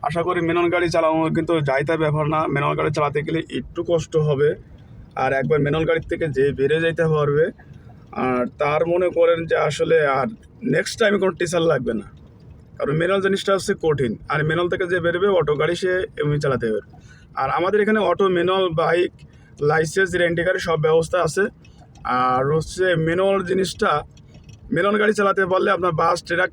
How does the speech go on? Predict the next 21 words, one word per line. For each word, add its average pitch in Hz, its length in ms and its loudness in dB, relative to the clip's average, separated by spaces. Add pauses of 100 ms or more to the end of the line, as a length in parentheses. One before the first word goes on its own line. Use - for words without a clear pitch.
পিকআপ, 185 300 -2 (260)
সে 202 220 0
যে 190 120 0
কোনো 196 180 0
গাড়ি 185 280 2
চালাতে 165 320 0
পারবে। 117 320 -4 (460)
আহ, 151 300 -2 (680)
আহ, 165 200 -4
এরপরে, 190 840 0
আহ, 147 380 0
যারা 170 220 2
শিখতে 208 360 -2
চায় 170 200 2
আমাদের 165 280 0
খুলনা 180 360 -2
ড্রাইভিং 165 360 -2
স্কুল 185 220 -6
থেকে 180 180 -2
সার্চ 160 320 0
দিলে 160 260 0